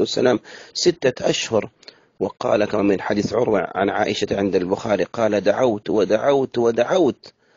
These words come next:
حتى استجاب الله لي". ومواطن الدعاء جميلة وعزيزة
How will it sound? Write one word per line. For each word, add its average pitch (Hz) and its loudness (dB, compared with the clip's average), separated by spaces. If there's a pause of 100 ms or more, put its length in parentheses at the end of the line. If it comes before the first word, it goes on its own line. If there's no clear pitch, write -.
(220)
حتى - -2
استجاب 104 0
الله 92 0
لي". 76 -2 (1700)
ومواطن 101 2
الدعاء 101 0 (160)
جميلة 101 2
وعزيزة 101 2